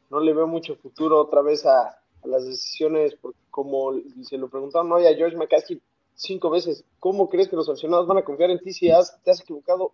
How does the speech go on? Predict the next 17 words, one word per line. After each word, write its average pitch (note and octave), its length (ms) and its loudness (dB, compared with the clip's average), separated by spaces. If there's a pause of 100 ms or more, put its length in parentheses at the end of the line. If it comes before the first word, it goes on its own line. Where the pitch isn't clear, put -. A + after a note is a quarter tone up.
(120)
cuatro G3 320 4
o F3+ 40 -2
cinco F#3+ 300 -6
veces F#3 240 -8
con D3 140 -2
la D3 80 -2
misma F3+ 200 -6
decisión? E3+ 380 -4 (380)
No, E3 240 4
pues - 100 -18
ahorita E3+ 320 2
no, F3 400 -2 (380)
no F#3 120 4
les G3 120 4
puedo F#3+ 340 0
decir E3+ 320 -4
cómo, G#3+ 520 4